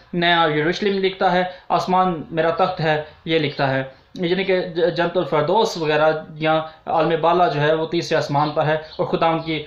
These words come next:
रूहानियत वहाँ पर, खुदा की मौजूदगी वहाँ पर तख्त खुदा उनका लगा हुआ है। अ, तो ये थोड़ी सी information थी। अ, अपना बहुत सारा ख्याल रखिएगा। फिर मिलते हैं अगले session में। अ, अगले session में हम देखेंगे कि इंसान, अ, कब पैदा हुआ, कैसे पैदा हुआ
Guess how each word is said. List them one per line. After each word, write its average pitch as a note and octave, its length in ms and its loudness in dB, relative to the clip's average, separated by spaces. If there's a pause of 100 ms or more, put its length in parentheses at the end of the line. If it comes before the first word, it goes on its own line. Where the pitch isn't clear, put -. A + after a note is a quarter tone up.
(160)
रूहानियत E3 640 0
वहाँ D3+ 200 -2
पर, D3+ 200 0
खुदा D#3 200 0
की D#3 140 -4
मौजूदगी D#3+ 500 0
वहाँ D#3 160 0
पर D#3+ 120 0
तख्त G3 420 -2
खुदा D3 180 -2
उनका D3 340 0 (200)
लगा D3+ 400 2
हुआ C#3 300 0
है। C3 120 -4
अ, - 80 -14 (300)
तो E3 300 0
ये G3+ 220 2
थोड़ी F#3 160 4
सी F#3 100 -2
information F3+ 480 0
थी। F#3+ 200 -2
अ, - 340 -16 (640)
अपना - 200 -4
बहुत D#3+ 280 0
सारा F3+ 140 2
ख्याल F3 300 0
रखिएगा। F3+ 360 0 (340)
फिर E3 300 -2
मिलते F3+ 260 0
हैं F3 100 0
अगले F3 280 0
session F#3 360 0
में। F#3 220 -2 (260)
अ, - 20 -4
अगले D#3+ 380 2
session D#3 260 -4
में D#3+ 140 -2
हम D#3 80 -2
देखेंगे D#3+ 380 -4
कि E3 120 -6
इंसान, D#3 360 0
अ, D3+ 80 -12 (840)
कब E3+ 180 2
पैदा F3 220 2
हुआ, D#3+ 200 2
कैसे D#3+ 300 0
पैदा E3+ 280 0
हुआ E3 380 0